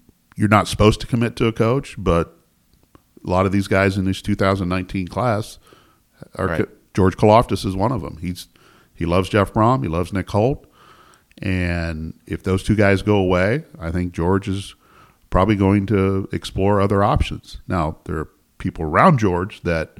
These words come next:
Speaker 1: won't want him to explore other options.
Speaker 2: Right.
Speaker 1: But to me, that was, it was, and you, you're still involved with David Bell at Warren Central.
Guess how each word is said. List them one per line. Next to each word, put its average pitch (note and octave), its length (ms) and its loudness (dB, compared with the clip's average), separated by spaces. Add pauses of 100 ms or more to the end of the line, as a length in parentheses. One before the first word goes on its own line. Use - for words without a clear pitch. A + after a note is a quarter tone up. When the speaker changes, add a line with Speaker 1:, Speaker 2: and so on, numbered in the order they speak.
(440)
Speaker 1:
won't F2 540 -4
want D3 260 2
him F#2+ 220 4
to D#2+ 520 -4
explore F2+ 420 -4
other D2+ 220 -4
options. F#2 480 -8 (320)
Speaker 2:
Right. D#2 240 -8
Speaker 1:
But F#2+ 500 2 (880)
to - 80 -2
me, C#3+ 200 4
that B2 180 2
was, G2+ 340 -2 (220)
it A2 60 -4
was, G#2+ 140 -2
and G2 280 -2 (160)
you, G2+ 160 -2
you're F2 200 -8
still F#2 280 2
involved G#2+ 520 4
with E2 180 -2
David G2 300 0
Bell G#2+ 340 2
at E2+ 80 -4
Warren F2+ 300 -4
Central. A2+ 540 0